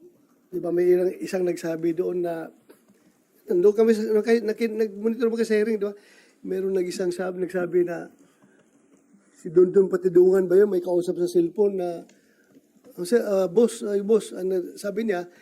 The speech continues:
yung boss na nire-refer daw nung kausap doon sa cellphone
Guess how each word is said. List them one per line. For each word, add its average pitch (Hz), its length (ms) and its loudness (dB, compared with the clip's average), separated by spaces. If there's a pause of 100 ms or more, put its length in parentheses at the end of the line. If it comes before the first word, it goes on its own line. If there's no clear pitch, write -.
(260)
yung 185 240 4
boss 208 320 2
na 190 80 6
nire-refer 190 640 4
daw 190 240 2
nung 190 160 4
kausap 190 480 -4
doon 185 160 0
sa 185 80 -6
cellphone 196 560 -2